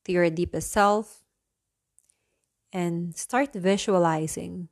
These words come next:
your masculine energy as a strong force that is ready to protect you by any means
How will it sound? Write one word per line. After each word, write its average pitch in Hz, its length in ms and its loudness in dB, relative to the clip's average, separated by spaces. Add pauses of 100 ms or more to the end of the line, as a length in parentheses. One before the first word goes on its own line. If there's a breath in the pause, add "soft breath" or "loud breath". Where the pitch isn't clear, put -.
your 175 180 -6
masculine 190 760 -6
energy 165 580 -8 (1700)
as 190 200 -4
a 185 40 -6
strong 175 480 0
force - 840 0 (2250)
that 180 160 2
is 170 400 -2 (160)
ready 190 800 0
to 175 140 -6
protect 196 480 -4
you 208 80 2
by 208 120 2
any 208 240 0
means 202 680 -8